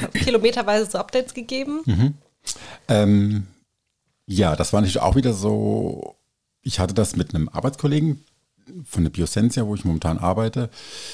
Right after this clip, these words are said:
Speaker 1: Ähm, irgendwann hat er mich angesprochen halt und dann kamen wir auf das Thema Sport und alles und so und dann kam er auf die Idee, dieses, er würde gerne mal so hundert Kilometer wandern. Und dann haben wir halt geschaut,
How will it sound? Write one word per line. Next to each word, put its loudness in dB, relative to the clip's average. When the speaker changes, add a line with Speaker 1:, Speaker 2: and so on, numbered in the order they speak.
Speaker 1:
Ähm, 4
irgendwann 2
hat -4
er -2
mich -4
angesprochen 2
halt 0
und 0
dann 2
kamen 0
wir -2
auf -8
das -8
Thema -6
Sport 0
und -2
alles -4
und -2
so -4
und -2
dann -4
kam -2
er 0
auf -2
die 2
Idee, 2
dieses, -6
er -6
würde 4
gerne 0
mal 2
so -2
hundert -2
Kilometer -6
wandern. -14
Und -16
dann -16
haben 0
wir 2
halt -2
geschaut, -4